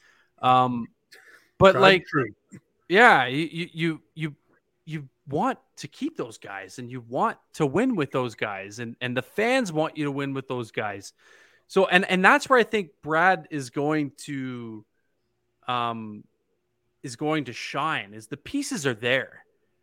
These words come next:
Speaker 1: Like, he probably looked at this and said, "This is light work." You're telling me, like, I mean, aside from maybe the contract stuff,
Speaker 2: Yeah.
Speaker 1: but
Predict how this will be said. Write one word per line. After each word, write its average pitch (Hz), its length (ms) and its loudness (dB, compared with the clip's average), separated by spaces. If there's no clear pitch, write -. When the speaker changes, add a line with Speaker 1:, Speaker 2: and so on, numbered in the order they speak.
Speaker 1:
Like, 160 140 0
he 254 120 -2
probably 214 500 4
looked 185 260 -4
at 196 100 -6
this 165 200 -10
and 156 80 -8
said, 139 220 -6
"This 185 180 -10
is 196 180 -10
light 143 380 -4
work." 139 380 -8
You're 170 120 -6
telling 208 380 2
me, 196 140 0
like, 156 320 -2
I 156 160 2
mean, 139 160 0
aside 139 320 0
from 135 120 -8
maybe 123 160 -6
the 120 60 -10
contract 120 460 -6
stuff, - 180 -2
Speaker 2:
Yeah. 127 120 6
Speaker 1:
but 165 100 -4